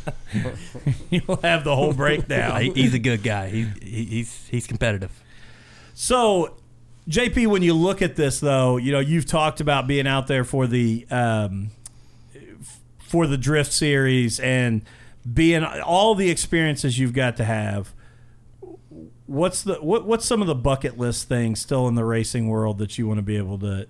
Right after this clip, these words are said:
Speaker 1: to experience?
Speaker 2: Oh, well, uh, you know, bucket list thing is being involved with Formula One. <laughs> That, I mean, that's, that's kinda my, my go-to.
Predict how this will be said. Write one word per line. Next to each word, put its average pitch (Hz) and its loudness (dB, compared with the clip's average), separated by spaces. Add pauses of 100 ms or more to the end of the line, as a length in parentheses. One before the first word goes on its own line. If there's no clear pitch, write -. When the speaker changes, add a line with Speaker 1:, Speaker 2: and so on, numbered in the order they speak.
(120)
Speaker 1:
to 123 -2
experience? 104 -4
Speaker 2:
Oh, 120 -2 (580)
well, 123 -2 (340)
uh, 131 -16 (200)
you 131 -8
know, 107 -2
bucket 117 -4
list 107 -6
thing 101 -4
is 95 -10 (400)
being 117 2
involved 104 -2
with 101 -4
Formula 107 0
One. 101 0 (200)
<laughs> - -6 (500)
That, 139 -4
I 123 -4
mean, 107 -2
that's, 120 -4 (260)
that's 131 -2
kinda 123 0
my, 110 2 (260)
my 110 -2
go-to. 107 -2